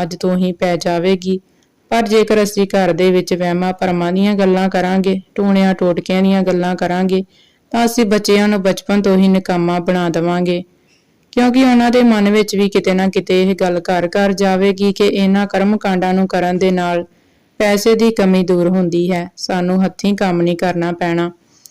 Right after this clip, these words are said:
ਸਾਨੂੰ ਮਿਹਨਤ ਕਰਨ ਦੀ ਕੋਈ ਲੋੜ ਨਹੀਂ। ਇਹ ਤਾਂ ਬੈਠੇ ਬਿਠਾਏ ਸਾਨੂੰ ਪੈਸਾ ਘਰ ਵਿੱਚ ਦੇ ਦੇਣਗੇ।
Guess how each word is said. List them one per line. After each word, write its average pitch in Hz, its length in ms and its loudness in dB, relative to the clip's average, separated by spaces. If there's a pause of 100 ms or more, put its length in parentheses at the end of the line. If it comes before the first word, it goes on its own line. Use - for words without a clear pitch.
(320)
ਸਾਨੂੰ 220 340 2
ਮਿਹਨਤ 220 360 4
ਕਰਨ 190 280 2
ਦੀ 185 140 2
ਕੋਈ 185 260 2
ਲੋੜ 180 280 2
ਨਹੀਂ। 175 280 0 (140)
ਇਹ 180 120 0
ਤਾਂ 196 180 -2
ਬੈਠੇ 185 360 0
ਬਿਠਾਏ 185 440 0
ਸਾਨੂੰ 175 380 -4
ਪੈਸਾ 175 380 -4
ਘਰ 180 240 -2
ਵਿੱਚ 180 200 -2
ਦੇ 170 240 0
ਦੇਣਗੇ। 190 480 0